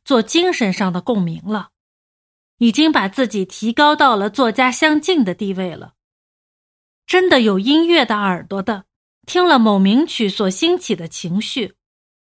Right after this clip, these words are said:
照理该像作曲者制曲时的情绪一样。所以就某名曲来说，在技巧上，听者固然不及作者；可是在享受上，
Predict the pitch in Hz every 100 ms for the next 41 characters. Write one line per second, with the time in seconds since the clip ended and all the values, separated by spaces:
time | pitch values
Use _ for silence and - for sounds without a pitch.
0 | _ _ _ _ 330 269 220 170 269 294
1 | 285 302 277 302 247 254 240 196 190 -
2 | 240 - 214 - - 247 311 - 180 180
3 | 214 165 175 196 170 _ _ _ _ _
4 | _ _ _ _ - 220 240 190 185 _
5 | - 330 247 196 185 202 311 - 190 175
6 | 202 - 226 233 _ - - 330 311 359
7 | - 214 170 - 196 175 _ _ _ -
8 | 381 370 320 294 294 226 226 262 320 -
9 | 185 240 285 208 196 165 _ _ _ _
10 | _ - 226 - 220 - - - 320 -
11 | 208 156 165 302 220 196 170